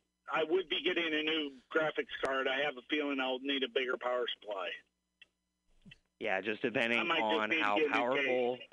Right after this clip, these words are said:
Speaker 2: depending on how powerful the graphics card is and the physical size of the graphics card itself. Um, yeah, you'll just have to check with the size of the case to make sure it all fit. Uh,
Speaker 1: Okay.
Speaker 2: you can find out the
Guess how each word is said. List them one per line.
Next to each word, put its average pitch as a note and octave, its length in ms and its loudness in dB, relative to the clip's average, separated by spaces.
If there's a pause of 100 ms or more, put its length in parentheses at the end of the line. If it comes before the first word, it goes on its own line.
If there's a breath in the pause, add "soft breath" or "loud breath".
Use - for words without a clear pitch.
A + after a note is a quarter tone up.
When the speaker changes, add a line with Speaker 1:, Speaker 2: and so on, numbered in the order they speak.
(160)
Speaker 2:
depending B2 260 0
on A#2 100 0
how A2 140 0
powerful A#2+ 420 0
the A2+ 80 -2
graphics G#2 460 -2
card A2 260 0
is D3+ 300 0 (140)
and G3+ 200 0
the G3 160 -4
physical G#2 560 -2
size G2 360 0
of G2 180 0
the G#2+ 80 -2
graphics G#2+ 420 -2
card G#2 200 0
itself. F#2+ 440 -2 (600 loud breath)
Um, G2+ 480 -2 (120)
yeah, F#2 220 0
you'll G2 180 -2
just F#2+ 160 -4
have F#2+ 140 0
to F#2+ 100 -6
check F#2+ 360 -2
with G2 240 -2
the - 160 -2
size F2+ 240 0
of F2 120 -4
the F2+ 80 -8
case F#2+ 380 -2
to F#2+ 60 -6
make F2+ 200 -4
sure F2 140 -2
it F2+ 60 0
all E2 260 0
fit. E2 280 -4 (640 loud breath)
Uh, - 220 -2 (540)
Speaker 1:
Okay. A#2+ 260 -8
Speaker 2:
you A2 100 -4
can G#2+ 160 -2
find G#2+ 240 4
out G#2+ 160 0
the A2 80 -6